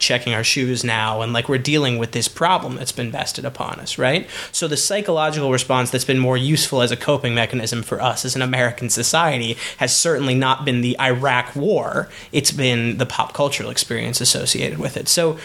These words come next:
the assertion that there's something purer and better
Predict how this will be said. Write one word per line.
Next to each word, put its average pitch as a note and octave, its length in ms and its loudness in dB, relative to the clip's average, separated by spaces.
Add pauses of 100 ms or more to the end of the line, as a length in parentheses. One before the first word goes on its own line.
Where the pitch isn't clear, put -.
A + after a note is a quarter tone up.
(160)
the D#3+ 160 4
assertion F3 580 2
that B2+ 140 2
there's B2+ 160 4
something C3 360 0
purer D#3 520 2
and B2+ 280 0
better B2 400 0